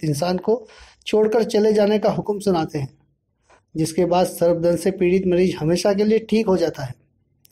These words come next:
पुजारी का कहना है कि इस स्थान पर किसी भी प्रकार के जहरीले जीव जंतु काटने का सफल इलाज किया जाता है। अब इसे लोगों की आस्था कहें या अंधविश्वास,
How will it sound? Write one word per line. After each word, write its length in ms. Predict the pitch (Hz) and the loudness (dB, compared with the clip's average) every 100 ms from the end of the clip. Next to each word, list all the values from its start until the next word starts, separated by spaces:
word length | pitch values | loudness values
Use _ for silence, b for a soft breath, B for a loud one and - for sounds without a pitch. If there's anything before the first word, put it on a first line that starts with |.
| b b b b _ _ | b b b b _ _
पुजारी 320 | 143 156 160 | -2 0 2
का 120 | 165 165 | 2 0
कहना 320 | 165 156 175 | 0 0 2
है 160 | 170 | 0
कि 220 | 170 185 180 | 0 0 0
इस 120 | 170 | -2
स्थान 260 | - 180 | -4 -4
पर 180 | 185 190 | -2 -4
किसी 320 | 185 180 170 | -4 -6 -2
भी 120 | 202 214 | -2 -2
प्रकार 340 | - - 190 | -4 -2 0
के 140 | 190 | 0
जहरीले 420 | 185 151 156 180 196 | 0 2 2 2 0
जीव 180 | 190 | 2
जंतु 320 | 190 175 - 190 | 2 0 0 -2
काटने 400 | 180 165 - 190 | -2 -4 -2 0
का 120 | 196 | 0
सफल 380 | 196 175 214 208 | -2 -2 -2 0
इलाज 320 | 165 196 202 | 0 0 0
किया 220 | - 165 | 0 0
जाता 260 | 151 139 - | 2 0 -8
है। 220 | - - _ _ _ _ _ _ _ _ _ - - _ _ _ | -12 -16 _ _ _ _ _ _ _ _ _ -18 -18 _ _ _
अब 120 | 202 220 | 2 2
इसे 200 | 220 226 | 4 2
लोगों 260 | 202 208 | 4 2
की 140 | 208 226 | 2 2
आस्था 360 | 190 190 208 | 2 2 -2
कहें 280 | 196 175 180 | 2 2 4
या 120 | 185 | 2
अंधविश्वास, 760 | 175 160 156 165 160 139 - | 2 0 -2 0 -2 -2 -10